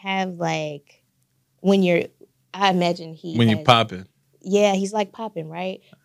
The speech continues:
Speaker 1: And so
Speaker 2: Back then, they ain't want you, now they hot you. Oh.
Speaker 1: Not, yeah, so it's hard to control that. It's kinda like that John Gray situation, you know?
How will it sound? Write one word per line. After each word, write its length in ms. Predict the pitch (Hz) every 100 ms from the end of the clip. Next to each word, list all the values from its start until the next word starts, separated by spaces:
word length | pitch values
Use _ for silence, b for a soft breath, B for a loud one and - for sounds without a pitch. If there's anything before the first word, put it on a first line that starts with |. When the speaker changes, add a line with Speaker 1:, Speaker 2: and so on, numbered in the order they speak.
| -
Speaker 1:
And 200 | 185 180
so 320 | - 180 175
Speaker 2:
Back 180 | 110 -
then, 140 | 113
they 180 | 110 110
ain't 100 | 113
want 240 | 110 117
you, 80 | 113
now 140 | 113
they 160 | 110 107
hot 340 | 113 113 101
you. 160 | - 101
Oh. 200 | 208 -
Speaker 1:
Not, 340 | 208 208 196 180
yeah, 640 | 233 254 262 262 240 220
so 240 | 196 220 214
it's 120 | 208
hard 260 | - 311 285
to 60 |
control 680 | 208 170 156 - 220 202 165 147
that. 220 | 139 117 -
It's 120 | 214
kinda 220 | - 294
like 180 | 254 196
that 160 | 185 160
John 280 | 165 165
Gray 180 | 156 156
situation, 760 | 151 143 139 131 - - 139 160
you 80 |
know? 240 | 185 185